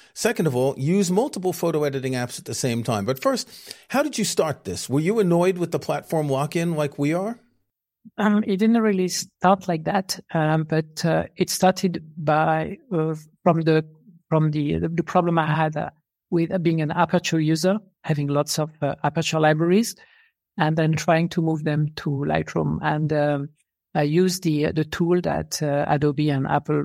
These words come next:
Speaker 2: developed together, and, uh, I was just stuck there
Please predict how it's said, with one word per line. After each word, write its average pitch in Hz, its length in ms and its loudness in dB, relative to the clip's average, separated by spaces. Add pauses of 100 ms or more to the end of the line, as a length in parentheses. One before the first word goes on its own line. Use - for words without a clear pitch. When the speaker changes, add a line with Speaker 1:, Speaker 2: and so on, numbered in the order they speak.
(140)
Speaker 2:
developed 143 340 -6
together, 185 500 2
and, 147 360 -4
uh, 143 240 -2 (480)
I 156 80 2
was 151 200 2
just - 360 -4
stuck - 320 -2
there 151 180 2